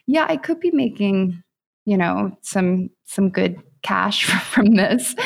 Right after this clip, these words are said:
whatever it might be, but, uh, my heart's not in it. And so there's no point. I'd rather put my energy and my heart into another part of my business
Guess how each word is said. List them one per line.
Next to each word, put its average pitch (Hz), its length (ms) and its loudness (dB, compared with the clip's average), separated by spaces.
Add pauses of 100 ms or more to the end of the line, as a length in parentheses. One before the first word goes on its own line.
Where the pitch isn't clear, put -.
(360)
whatever 190 440 2
it 170 100 -4
might 175 220 -2
be, 180 340 0 (240)
but, 226 280 2
uh, 220 80 2
my 214 180 2
heart's 254 360 -2
not 196 160 0
in 208 120 0
it. - 120 -6
And 180 140 -2
so 196 100 0
there's 196 200 2
no 185 100 2
point. 190 260 0
I'd 170 120 2
rather 190 200 2
put 196 260 -6
my 180 220 -2
energy 185 380 0
and 170 100 -2
my 165 120 0
heart 180 360 -4
into 175 560 0
another 180 360 2
part 170 260 -4
of 175 60 -2
my 170 120 0
business 165 560 -4